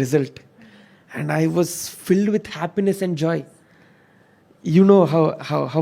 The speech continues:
my reaction was. చాలా హ్యాపీ అయిపోయానండి. అప్పుడు దాకా I didn't have that peace.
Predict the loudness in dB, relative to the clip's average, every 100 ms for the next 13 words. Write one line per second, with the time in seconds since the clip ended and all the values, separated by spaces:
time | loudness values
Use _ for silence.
0 | 2 4 4 0 -2 -4 -4 -4 -6 -16
1 | -20 -20 -20 _ -8 4 4 4 0 -2
2 | 4 6 6 4 0 -2 -6 -10 -16 _
3 | _ _ _ _ -4 -2 2 4 4 4
4 | 2 2 -2 -4 -2 0 -2 -2 -2 -2